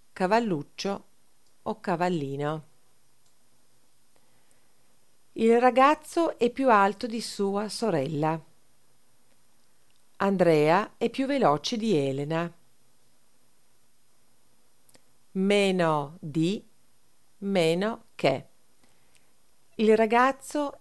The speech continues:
è meno intelligente della sorella. Marzo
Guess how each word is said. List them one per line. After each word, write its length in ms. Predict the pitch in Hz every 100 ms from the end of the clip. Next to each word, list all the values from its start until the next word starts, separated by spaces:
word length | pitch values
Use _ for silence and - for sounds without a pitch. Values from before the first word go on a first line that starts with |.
| -
è 120 | 208
meno 420 | 214 226 220 190
intelligente 880 | 165 156 202 226 165 151 151 - 226
della 240 | 220 214 202
sorella. 680 | - 190 135 - 147 151 165 - - - - - - - - - - - -
Marzo 800 | - 185 151 143 - - 208 226